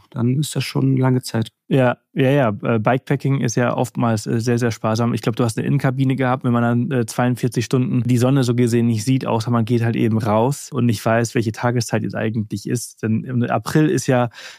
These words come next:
Speaker 2: dann schon noch, naja, da geht's ja eigentlich schon langsam wieder, ne?
Speaker 1: Genau, aber, ähm, es ist die günstige Variante und du kannst dir, glaub ich, vorstellen, wie froh es ist, wenn man ein Land sieht und weiß, ey, ich komm an, jetzt geht's richtig los.
Speaker 2: Ja,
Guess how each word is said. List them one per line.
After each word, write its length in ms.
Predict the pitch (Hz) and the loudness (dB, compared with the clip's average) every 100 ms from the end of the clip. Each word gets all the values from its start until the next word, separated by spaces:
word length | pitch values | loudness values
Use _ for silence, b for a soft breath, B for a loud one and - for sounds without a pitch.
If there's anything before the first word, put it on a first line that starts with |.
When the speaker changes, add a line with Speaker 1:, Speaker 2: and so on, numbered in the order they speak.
| _ | _
Speaker 2:
dann 160 | 127 | -2
schon 500 | 113 131 127 123 202 | 0 2 2 2 0
noch, 520 | 180 127 127 117 - _ _ | -2 2 2 0 -10 _ _
naja, 180 | 127 127 | 0 2
da 180 | 123 127 | 2 0
geht's 320 | 127 135 123 | 2 0 2
ja 120 | 95 | 0
eigentlich 420 | 92 95 101 98 | 0 -4 -4 -4
schon 160 | - 104 | -2 -2
langsam 400 | 101 107 95 85 | 2 0 0 -4
wieder, 260 | 85 82 80 | -6 -8 -8
ne? 180 | 107 - | -8 -6
Speaker 1:
Genau, 180 | - 127 | 0 0
aber, 320 | 123 117 117 - | 2 0 -4 -2
ähm, 160 | 135 123 | 2 2
es 140 | 113 | 0
ist 100 | - | -2
die 40 | 127 | 2
günstige 400 | 143 156 - 135 | 2 2 0 0
Variante 480 | 127 127 123 127 | 2 2 2 0
und 440 | 113 113 110 - - | 0 0 -2 -6 -14
du 60 | - | -2
kannst 340 | 127 123 - | 0 0 0
dir, 240 | 123 120 | 0 0
glaub 180 | 117 120 | 0 0
ich, 120 | 113 | -2
vorstellen, 480 | - 123 120 - 113 | 0 0 0 0 0
wie 80 | 113 | 0
froh 280 | - 113 113 | 0 2 2
es 140 | 117 | 2
ist, 180 | - - | -4 -4
wenn 80 | 110 | 0
man 160 | 113 110 | 2 2
ein 40 | |
Land 220 | 110 113 | 2 2
sieht 140 | 113 - | 0 0
und 120 | 107 | 0
weiß, 280 | 107 107 - - | 0 -2 -4 -4
ey, 180 | 110 | -2
ich 180 | 110 - | -2 -6
komm 240 | - 110 113 | -4 -2 0
an, 300 | 110 120 113 B _ _ | 2 0 -2 B _ _
jetzt 280 | - 113 113 | -2 -2 0
geht's 260 | - 110 - | -4 -4 -4
richtig 260 | 101 113 | -4 -2
los. 320 | 113 107 101 - B - _ - | 0 0 -2 -8 B -20 _ 0
Speaker 2:
Ja, 260 | 127 107 | 0 0